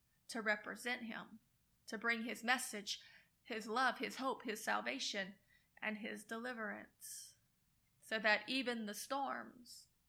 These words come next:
are turned for the good of those who are willing to lay low and pray and be humble and wait and rebuke every plot and plan of the enemy until the skies have cleared and the work of it has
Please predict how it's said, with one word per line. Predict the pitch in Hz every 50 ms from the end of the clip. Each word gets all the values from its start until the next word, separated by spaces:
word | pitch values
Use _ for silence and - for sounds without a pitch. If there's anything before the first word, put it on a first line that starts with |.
| _ _ -
are | - 214
turned | 214 - 254 240 233 226 202
for | - 220 214
the | 196 214
good | 196 - 262 269 247 214 - - - - _ _ _ _ _ _ _ _ _ -
of | 214 190 220
those | 226 226 240 233 -
who | 254 247 226
are | 208 208
willing | 202 208 240 254 247 233 220 214 202
to | - - 240 226 220
lay | 214 214 196 190
low | 196 208 233 247 233 214 - 233 226 _ _ _ _ _ _ _ _ _ _ _ -
and | 214 208 202
pray | 202 - - 247 240 226 214 208 214 220 - _ _ _ _ _ _ _ _ -
and | 226 214 214 196
be | 233 190
humble | 220 220 240 240 254 240 220 - - - - - _ _ _ _ _ _ _ _ _ -
and | 220 214 190 190 196
wait | 220 247 254 214 - - - - - - - _ _ _ _ _ _ _ _ _ _ _ -
and | 240 226 220 208
rebuke | 202 208 202 233 247 240 247 -
every | 220 220 220 202 208
plot | - - 247 226 208 - 208
and | 214 -
plan | - 240 233 226 220 214
of | 214 202 208
the | 220 208 202 233
enemy | 262 254 240 226 226 196 190 - - -
until | 214 214 202 - 247 226 214
the | 190 214
skies | 220 - - 240 233 226 214 208 190 -
have | 247 185 165 196 - -
cleared | - 262 269 262 233 202 185 175
and | - 202 196 190
the | 196
work | 190 214 247 269 - - -
of | 226 214 202
it | 202 185 214
has | 214 214 208